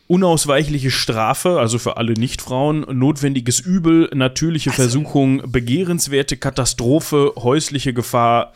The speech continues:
Speaker 1: erf-, erfreulicher Schaden, Übel der Natur. Also alles Zitat, ne? Nicht, dass das hier
Speaker 2: Ja.
Speaker 1: jetzt irgendwie in den falschen Hals kommt oder sowas. Und Frauen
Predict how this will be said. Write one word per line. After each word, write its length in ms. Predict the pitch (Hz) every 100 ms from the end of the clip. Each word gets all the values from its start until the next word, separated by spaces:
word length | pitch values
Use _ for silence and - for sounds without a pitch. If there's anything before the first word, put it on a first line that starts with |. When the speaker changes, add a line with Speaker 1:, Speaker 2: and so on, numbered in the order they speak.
| -
Speaker 1:
erf-, 260 | 113 - - -
erfreulicher 840 | 123 113 - 107 127 165 165 143 131
Schaden, 640 | - 110 120 123 123 120 - _
Übel 320 | 185 208 170 147
der 160 | 135
Natur. 540 | 127 127 - 117 95 - - - - - - _
Also 260 | 135 147 143 - _ _ _
alles 580 | 135 156 - - - - _
Zitat, 600 | - 120 113 80 - -
ne? 220 | 101 139 147
Nicht, 240 | 131 -
dass 120 | 123
das 160 | 131 120
hier 180 | 117 117
Speaker 2:
Ja. 40 |
Speaker 1:
jetzt 100 | 113
irgendwie 580 | 110 120 117 117 117 - - - -
in 120 | 123
den 140 | 117
falschen 340 | 113 117 117 107
Hals 240 | 110 -
kommt 260 | 104 92 -
oder 180 | 95
sowas. 420 | 92 95 120 - - - - _ _
Und 380 | 170 226 - - _ _ - 92 -
Frauen 560 | 123 127 151 156 156